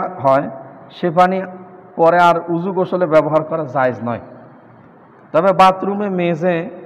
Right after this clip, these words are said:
দেওয়াল অথবা ভেতরের অংশ পরিষ্কারের ক্ষেত্রে এ পানি ব্যবহার করা যায়। উজু করা পানি পবিত্র বা সম্মানিত কিছু নয়।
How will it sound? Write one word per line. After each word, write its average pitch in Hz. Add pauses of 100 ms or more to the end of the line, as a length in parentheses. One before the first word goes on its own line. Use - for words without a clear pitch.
(560)
দেওয়াল 156
অথবা 160
ভেতরের 151
অংশ 143 (140)
পরিষ্কারের 156
ক্ষেত্রে 196
এ 185
পানি 165
ব্যবহার 135
করা 131
যায়। 98 (880)
উজু 175
করা 202
পানি 190
পবিত্র 175 (600)
বা 160
সম্মানিত 165 (600)
কিছু 165
নয়। 117